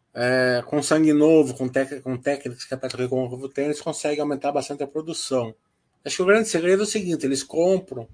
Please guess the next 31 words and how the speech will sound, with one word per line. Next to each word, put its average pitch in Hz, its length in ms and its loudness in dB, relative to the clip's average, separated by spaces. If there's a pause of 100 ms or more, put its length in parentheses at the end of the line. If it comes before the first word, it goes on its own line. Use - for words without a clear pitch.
(540)
eles 117 200 -8
compravam, 131 600 -2
né? 135 200 -8 (880)
Pelo 135 180 4
que 151 80 4
a 143 40 4
Petrobras 147 420 6
tava 156 180 2
tirando, 147 520 2
e 110 40 -6
depois 127 260 -2
eles 135 140 0
conseguiram 147 320 -2
tirar 160 240 -4
mais, 127 400 -4
né? 117 100 -10
Então 117 240 -4
ele, 135 280 -2
ele 127 180 -2
ganha, 131 580 0 (540)
é, 107 580 -2
esse, 123 800 -4 (260)
esse - 600 -6
aumento 123 420 0
operacional, 123 720 -2
né? 113 120 -6
Eles 104 200 -10
têm 110 220 -4
esse, - 180 -8
esse 123 300 -12
ganho. 110 420 -6